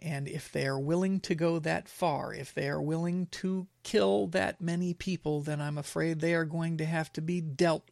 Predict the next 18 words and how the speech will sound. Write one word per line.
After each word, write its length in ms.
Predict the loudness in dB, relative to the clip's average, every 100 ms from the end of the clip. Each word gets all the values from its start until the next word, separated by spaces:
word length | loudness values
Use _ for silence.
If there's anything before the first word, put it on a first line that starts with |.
| -12
with 440 | -10 -8 -8 -10 -12 -20 -20 -20 _ 0
in 160 | 2
a 120 | 4 2
decisive 1000 | 4 4 2 -2 -2 -2 -4 -6 -8 -14 -20 -20 -20 -20 -20 -20 -20 _ _
manner. 600 | 0 4 4 4 0 -4 -4
Again, 380 | -2 0 0
I 360 | -4 -6 -8 -10 -14
hope 440 | -2 2 2 0
that 180 | -4 -2
that 240 | -2 0
doesn't 300 | 0 0 0
happen, 420 | 0 0 0 0
but 220 | 0 -2 -6 -6
every 380 | -4 -2 -4 -2
single 440 | -2 -2 -2 0
day 200 | 0 0
that 220 | -2 -4
passes 680 | -2 -2 -2 -2 0 -2